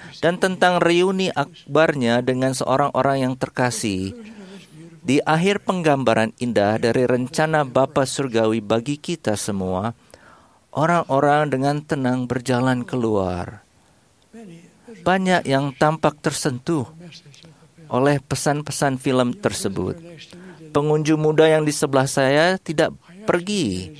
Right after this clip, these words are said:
dan saya menanyakan apakah dia menikmati tayangan tersebut. Jawabannya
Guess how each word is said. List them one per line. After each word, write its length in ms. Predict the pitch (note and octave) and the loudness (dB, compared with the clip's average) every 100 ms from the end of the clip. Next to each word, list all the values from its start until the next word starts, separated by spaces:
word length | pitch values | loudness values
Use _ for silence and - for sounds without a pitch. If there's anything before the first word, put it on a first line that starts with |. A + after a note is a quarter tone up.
| - - - | -20 -20 -2
dan 160 | A2 | -2
saya 240 | A2+ C3+ C#3+ | 2 2 4
menanyakan 640 | C#3+ C#3+ C#3+ D3 - D#3+ | 2 2 2 0 0 0
apakah 400 | D3+ D3+ E3 F3 | -2 -2 -2 -2
dia 240 | D#3 D#3 D#3+ | 0 -2 -2
menikmati 560 | D3+ D#3 D3 D3+ D#3+ | -6 -6 -4 -4 -4
tayangan 560 | E3+ D#3+ D#3+ D#3+ D#3+ D#3+ | -2 0 0 0 -2 -4
tersebut. 500 | E3+ - D3 E3 A3+ F3+ D#3+ E3+ D3+ - - _ A2+ | -8 -6 -6 -6 -8 -10 -20 -20 -20 -20 -20 _ -2
Jawabannya 960 | B2 B2+ B2+ B2 B2 B2 B2+ D#3+ F#3 | 2 4 4 2 0 0 -2 -4 -6